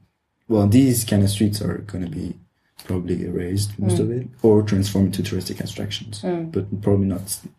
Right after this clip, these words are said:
Speaker 1: will not stay as they are.
Speaker 2: Yeah, yeah, that's like, um,
Speaker 1: But
Speaker 2: yeah,
Speaker 1: also a city
Speaker 2: something
Speaker 1: that doesn't change is, uh, really not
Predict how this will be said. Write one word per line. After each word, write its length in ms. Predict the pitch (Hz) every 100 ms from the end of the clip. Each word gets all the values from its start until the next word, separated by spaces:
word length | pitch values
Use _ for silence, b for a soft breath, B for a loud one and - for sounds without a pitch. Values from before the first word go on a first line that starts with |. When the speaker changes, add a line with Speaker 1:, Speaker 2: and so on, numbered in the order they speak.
| -
Speaker 1:
will 120 | 104
not 200 | 98 92
stay 180 | - 90
as 140 | 87 -
they 120 | -
are. 200 | - - - _
Speaker 2:
Yeah, 260 | 196 175 - -
yeah, 260 | 196 208 196
that's 380 | 185 - - -
like, 160 | - - - -
um, 420 | 165 165 170 180 -
Speaker 1:
But 100 | 151
Speaker 2:
yeah, 80 |
Speaker 1:
also 180 | 147 -
a 40 | 123
city 200 | 139 143
Speaker 2:
something 60 | 120
Speaker 1:
that 40 | 107
doesn't 280 | 110 104 101
change 260 | 101 98
is, 320 | 98 98 - - 104
uh, 100 | 90
really 300 | 87 90 90 - -
not 340 | 95 95 -